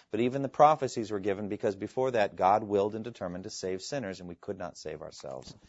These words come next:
So he uses this kind of language. And then Jesus himself says to the disciples on the road to Emmaus, remember,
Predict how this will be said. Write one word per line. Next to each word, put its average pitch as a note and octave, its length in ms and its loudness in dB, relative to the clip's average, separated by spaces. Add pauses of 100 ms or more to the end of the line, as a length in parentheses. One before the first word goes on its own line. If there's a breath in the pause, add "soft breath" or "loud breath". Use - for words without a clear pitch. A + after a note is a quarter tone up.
(360 soft breath)
So B2 120 0
he B2 80 6
uses G#2+ 280 4
this G#2+ 180 0
kind A2 200 2
of E2 80 -4
language. G#2 400 2
And B2 120 2
then C#3+ 140 4
Jesus D3 360 2
himself C#3 380 2
says C#3 260 0
to - 80 -8
the A2+ 100 -4
disciples B2 600 2
on G2+ 80 -2
the G2 80 -2
road A2+ 260 2
to G#2+ 140 -4
Emmaus, G2+ 520 -4 (380 soft breath)
remember, B2+ 500 2